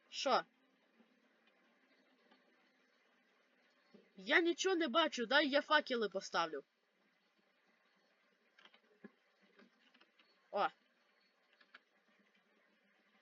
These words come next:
Так, а мені треба... Так, тут скільки блоків? Від цієї лінії. Раз, два, три, чотири, п'ять, шість, сім, вісім,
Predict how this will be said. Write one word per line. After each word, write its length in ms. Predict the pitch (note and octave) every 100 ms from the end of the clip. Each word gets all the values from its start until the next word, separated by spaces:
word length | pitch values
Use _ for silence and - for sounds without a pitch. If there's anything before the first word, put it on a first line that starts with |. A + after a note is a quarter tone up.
| _ _ _ _ _ _ _ _ _ _ _ -
Так, 340 | - F3+ - -
а 220 | G#3 G#3
мені 260 | A#3+ C#4+
треба... 460 | C#4+ D#4 C#4 D4 C#4+ - _ _ _
Так, 300 | B3 G3+ - -
тут 160 | C#4+ -
скільки 420 | - C#4+ A3 G#3
блоків? 480 | E3+ E3 D#3+ D3+ - _ _
Від 420 | F#3 G#3 D4+ G3 - _
цієї 600 | - B3 A#3 C#4 B3 G3+
лінії. 520 | F#3+ F#3+ G#3+ D4+ G4 F#3+
Раз, 500 | G3 F3+ D#3+ - - _ _
два, 320 | F3 F3 A3 E4 _ _ _
три, 240 | G3 E3 - -
чотири, 460 | E3 F3+ G3+ C#4 C#4+ _
п'ять, 320 | E3+ C#3+ - -
шість, 420 | - A#3+ C4+ -
сім, 360 | - - G3 D3+ - - _
вісім, 340 | F#3+ A#3 C#4